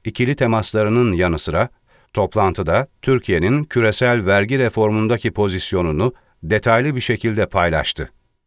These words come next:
A B D Maliye Bakanı Janet Yellen ise küresel vergi reformunun yenilmeye mahkum uluslararası vergi rekabeti politikalarına son vereceğini belirtmiş.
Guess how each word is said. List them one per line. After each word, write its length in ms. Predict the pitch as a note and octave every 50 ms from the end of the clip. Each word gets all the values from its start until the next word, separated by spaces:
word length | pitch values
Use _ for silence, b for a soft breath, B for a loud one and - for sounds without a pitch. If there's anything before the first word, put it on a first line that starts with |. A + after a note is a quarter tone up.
| _ _ _
A 220 | - - G2+ G2+
B 220 | G2+ A2+ A#2 A#2 A#2+
D 160 | B2+ B2+ C3
Maliye 440 | B2+ A#2+ A2+ A2 A2 A#2+ B2+ B2+ A#2
Bakanı 440 | G#2 F2 - F#2+ F#2+ A2+ C3+ C3+ A2+
Janet 420 | F#2+ G#2 A2 A2 A2+ A2 - - G#2+
Yellen 360 | G2+ G#2+ A#2+ A#2 G#2+ F#2+ E2+
ise 280 | C#2+ - - F#2+ A2 B2 - _ _ _ _ _ _ _ _
küresel 560 | - - G#2 G#2+ G#2 - - B2+ B2+ B2 A2
vergi 320 | G2+ G2+ G#2 G#2+ A2 C#3 C#3
reformunun 680 | C#3 B2 - B2 G#2+ G2 E2+ D#2 D2 E2+ G#2+ C3 B2+ b b b b b b b b _ -
yenilmeye 540 | E2 F#2+ A2 A#2+ B2 B2+ B2 C3 C3+ C#3+
mahkum 540 | C#3+ C3+ B2+ A2+ G2 - - B2+ B2 B2 -
uluslararası 720 | A2 G#2 A2+ G#2 - - C3 B2 A#2 A2 A2 G#2+ - C#3+ A2+
vergi 320 | G#2 G#2 G#2 G#2+ A#2 C3+
rekabeti 580 | B2+ A2+ G2+ - A2+ G#2 G#2 G2 G#2 F#2+ - -
politikalarına 760 | - A2+ G#2+ G#2+ G2+ - A2 - G#2 G2+ G#2 G2+ G#2+ A#2+ C#3+
son 340 | C#3+ - C3+ B2+ B2 G2+ F2+
vereceğini 580 | F2+ F#2 F#2 F2+ D#2+ F#2+ F#2 F2 E2+ D2+ C2+ D#2+
belirtmiş. 600 | G2+ F#2+ F#2 E2+ - - C#2+ C#2 - - -